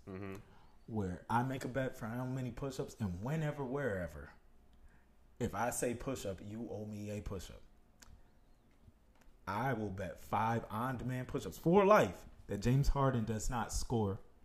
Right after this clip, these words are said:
Speaker 2: If the over-under is fifteen, I'm taking the under.
Speaker 1: So it's kinda like a slap bet with push-ups.
Speaker 2: Yep.
Speaker 1: Okay. I'll take, I'll take that.
Speaker 2: The over,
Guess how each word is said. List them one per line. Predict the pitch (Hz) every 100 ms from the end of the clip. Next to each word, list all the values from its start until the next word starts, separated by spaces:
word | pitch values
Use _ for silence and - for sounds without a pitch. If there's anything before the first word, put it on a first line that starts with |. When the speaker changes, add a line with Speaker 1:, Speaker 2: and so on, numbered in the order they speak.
| - - -
Speaker 2:
If | - 190
the | 135 -
over-under | 151 160 156 156 160 147
is | 127 -
fifteen, | 147 139 - 143 131
I'm | 117
taking | 127 113 107
the | 92
under. | 95 85 85 - - - - -
Speaker 1:
So | -
it's | 98
kinda | - 113
like | 101
a | 92
slap | - 120 98
bet | 90 82 80
with | -
push-ups. | 101 85 - - -
Speaker 2:
Yep. | 101 131 - - - -
Speaker 1:
Okay. | - 180 - - - -
I'll | -
take, | 110 101 - - -
I'll | 131
take | - 107 -
that. | 113 - - - - - -
Speaker 2:
The | 110
over, | 117 117 110